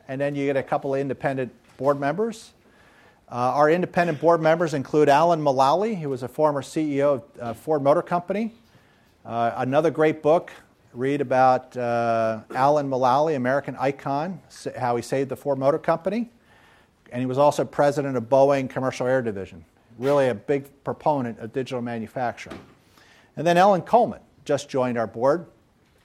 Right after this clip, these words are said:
She's a recently retired chairman, C E O of DuPont. So emphasizing the material science, the, the, app, the App Store for Resin focus of our company. So really great advice, uh, for us going forward.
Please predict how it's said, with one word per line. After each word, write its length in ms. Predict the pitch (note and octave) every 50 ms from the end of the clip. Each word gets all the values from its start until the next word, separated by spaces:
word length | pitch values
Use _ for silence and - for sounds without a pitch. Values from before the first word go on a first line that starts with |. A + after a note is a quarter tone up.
| _ _ _ _ - -
She's 240 | D3+ - D#3+ D3+ -
a 60 | E3
recently 360 | D3 E3+ E3+ - - F3 D#3
retired 380 | C#3 C#3 C#3 - E3 D#3 D3+ C#3
chairman, 380 | - - D3+ D3 D3+ D3 C#3+ C#3
C 220 | - - D3+ C#3+
E 40 | C#3
O 60 | C3+ B2+ B2+ -
of 180 | - B2 A2 -
DuPont. 440 | C3+ A#2 B2 - B2 G#2 F#2 D2+ _ _ - _ _ _ _ _ _ _ _ _ _ _ _
So 160 | _ - D3+ C3
emphasizing 680 | C3+ D#3 D#3+ D#3+ F3 D3+ - D3+ C#3+ C#3+ C3+ C#3+ C3+
the 80 | B2+ B2+
material 380 | C3 B2+ - - E3 D#3 C#3+
science, 720 | C#3 - - D3 D3 C#3+ C#3 C3+ C3+ B2 - - - - _ _ _ _ _ _ _ _ _ _
the, 120 | B2 A2 - - _
the, 300 | C3 B2+ A#2+ A#2 A#2 A#2+
app, 400 | A2+ - C3+ C#3+ C#3+ - - _
the 200 | - B2+ B2 A2+
App 160 | C3 C#3+ D3
Store 220 | - - D#3 C#3 C3+
for 160 | - C3 B2
Resin 320 | C3 C3+ C#3 B2 B2+ A#2
focus 420 | - - C3 A#2+ - - A2+ - -
of 80 | A2
our 80 | A2+ G#2+
company. 400 | G#2+ - - A2+ G#2 - F#2+ F#2+
So 140 | F#2 - B2 B2
really 260 | B2+ D#3+ F3+ E3 C#3
great 260 | C3 D3 C#3+ C#3 C3+
advice, 560 | B2+ A2 C3 B2 A#2+ A#2 A2 - - - - _ _ _ _ _ _ _ _ _ _
uh, 140 | - A#2 A2
for 180 | - - C3 C3
us 140 | B2 -
going 260 | - - A#2+ A#2+ A2+ -
forward. 400 | - C#3+ C#3 C#3+ D#3+ G3 F#3